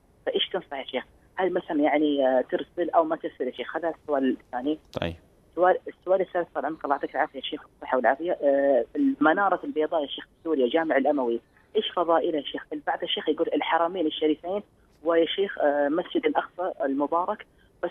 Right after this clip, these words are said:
Speaker 1: يا شيخ يقول الح-، الجامع الأموي يا شيخ له فضائل وله أحاديث نبوية، آه، أتمنى يا شيخ إنك تذكرها، وجزاك الله ألف ش-، ألف كل خير يا شيخ،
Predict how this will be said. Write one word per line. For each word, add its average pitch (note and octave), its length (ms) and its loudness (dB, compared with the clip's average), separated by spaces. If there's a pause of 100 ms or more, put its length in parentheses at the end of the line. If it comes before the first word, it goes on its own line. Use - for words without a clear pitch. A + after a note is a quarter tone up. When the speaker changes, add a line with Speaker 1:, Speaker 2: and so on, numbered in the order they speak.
Speaker 1:
يا F#3 60 -8
شيخ - 260 -6
يقول G3 220 0
الح-، - 440 0
الجامع D#3+ 600 2
الأموي E3+ 320 -2
يا E3+ 60 -8
شيخ F#3+ 200 -4
له G3+ 260 4
فضائل F3 440 -2
وله E3+ 240 0
أحاديث F3 340 -4
نبوية، C3+ 380 -2 (420)
آه، D3 260 4
أتمنى G#3 340 -4
يا F3+ 60 -4
شيخ - 240 -6
إنك D3+ 220 -4
تذكرها، F3 400 -6
وجزاك D#3+ 400 -2
الله F3 160 0
ألف F#3+ 100 -2 (120)
ش-، - 180 -14
ألف - 360 0
كل F3+ 160 -8
خير C3 180 0
يا A#2+ 60 2
شيخ، - 160 -10